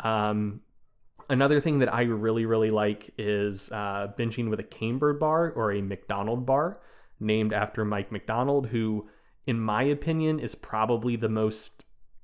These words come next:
uh, successful, at least male bench presser ever. Um, on the female side of things, it's,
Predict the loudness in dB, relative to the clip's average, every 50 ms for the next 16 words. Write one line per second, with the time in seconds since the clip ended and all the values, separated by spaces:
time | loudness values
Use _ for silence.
0 | -12 -6 -4 -2 -2 -2 -2 -4 -6 -10 -14 -12 -8 -4 -2 -2 -2 -2 -4 -2
1 | -2 0 0 0 0 0 0 0 0 0 0 2 2 2 0 0 0 -2 -2 -4
2 | -4 -4 -4 -4 -4 -4 -6 -6 -6 -4 -4 -4 -4 -4 -6 -10 -20 -20 -20 -20
3 | -20 -14 -8 -6 -4 -2 -2 -2 -2 -2 -4 -6 -8 -12 -14 -6 -2 0 0 0
4 | 2 2 2 4 4 2 2 2 2 2 2 2 0 0 -2 -2 -2 -2 -2 -4
5 | -6 -8 -20 -20 -14